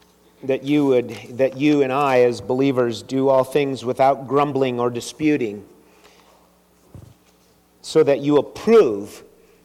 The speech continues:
yourselves to be blameless and innocent children of God, above reproach in the midst of a crooked and perverse generation, among whom you appear as lights in the world, holding fast to the word of life, so that in the day of Christ,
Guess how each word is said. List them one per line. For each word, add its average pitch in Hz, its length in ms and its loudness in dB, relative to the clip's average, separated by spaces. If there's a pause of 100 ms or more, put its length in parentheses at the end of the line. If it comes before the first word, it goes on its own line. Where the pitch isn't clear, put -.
(140)
yourselves 135 540 -2
to 127 60 -16
be 123 120 -6
blameless 131 720 -4
and 127 200 -10
innocent 131 480 -8
children 123 420 -2
of 110 120 -10
God, 123 300 0
above 135 320 0
reproach 143 500 0
in 135 80 -8
the 123 60 -6
midst 143 320 -4
of 113 120 -8
a - 20 -16
crooked 160 520 -2 (760)
and 127 120 -12
perverse 127 420 -6
generation, 117 680 -4
among 147 300 -2
whom 147 300 -2
you 139 160 2
appear 160 360 0
as 127 200 -2
lights 160 400 0
in 143 120 -6
the 131 80 -6
world, 120 440 0 (380)
holding 143 280 -2
fast 143 440 -2
to 123 100 -14
the 127 60 -2
word 135 200 0
of 117 140 -4
life, 127 440 0 (380)
so 170 220 2
that 175 180 6
in 165 140 2
the 143 80 0
day 156 180 4
of - 140 0
Christ, 151 520 0